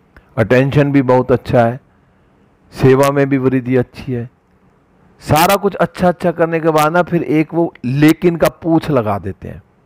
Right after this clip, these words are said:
अब लेकिन का पूछ क्या है? कि कभी कभी ऐसा हो जाता है।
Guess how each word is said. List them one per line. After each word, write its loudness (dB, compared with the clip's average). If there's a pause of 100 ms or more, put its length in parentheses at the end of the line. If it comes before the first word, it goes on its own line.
(1700)
अब 0
लेकिन 2
का 4
पूछ -4
क्या 2
है? -4 (580)
कि 2
कभी 0
कभी 0
ऐसा 0
हो -6
जाता -8
है। -20